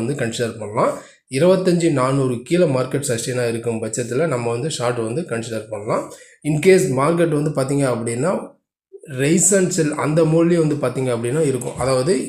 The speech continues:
இருபத்தி அஞ்சு அறுநூத்தி ஐம்பதுக்கு மேல மார்க்கெட் சஸ்டெயின் பண்ண முடியல அப்படியே இந்த லெவல்ஸ் போனா திரும்ப கீழே வரும். கீழே வந்துச்சு அப்படின்னா இந்த நானூறு ரேஞ்சில் சப்போர்ட் எடுத்து மேலே போறதுக்கு சான்சஸ் இருக்கும். அப்படி சப்போர்ட் எடுக்க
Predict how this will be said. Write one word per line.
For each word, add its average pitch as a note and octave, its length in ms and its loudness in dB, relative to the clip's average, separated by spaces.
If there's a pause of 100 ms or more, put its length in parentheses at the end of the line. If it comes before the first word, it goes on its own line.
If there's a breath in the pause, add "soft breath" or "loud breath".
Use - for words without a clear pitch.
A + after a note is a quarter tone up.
(140)
இருபத்தி F3+ 440 2
அஞ்சு C#3+ 280 2 (600)
அறுநூத்தி D#3+ 420 2
ஐம்பதுக்கு C#3 480 2
மேல D#3 160 2 (120)
மார்க்கெட் C#3+ 340 0
சஸ்டெயின் C#3 320 -2
பண்ண B2+ 200 -2
முடியல B2 280 0
அப்படியே C3+ 220 0
இந்த B2 160 -2
லெவல்ஸ் D3+ 300 -2
போனா C3+ 140 0 (140)
திரும்ப D3+ 200 0 (160)
கீழே C#3+ 280 2
வரும். B2+ 260 0 (380 loud breath)
கீழே F3+ 260 8
வந்துச்சு D#3+ 360 2
அப்படின்னா C3+ 360 2
இந்த C#3 120 2 (160)
நானூறு D#3 360 4
ரேஞ்சில் D#3+ 360 4
சப்போர்ட் C#3 360 0
எடுத்து C3 200 -4 (200)
மேலே D3+ 300 4
போறதுக்கு D3+ 360 0
சான்சஸ் B2+ 360 -2
இருக்கும். B2+ 280 -2 (400 loud breath)
அப்படி C3+ 280 -2
சப்போர்ட் F3+ 320 4
எடுக்க D#3 160 2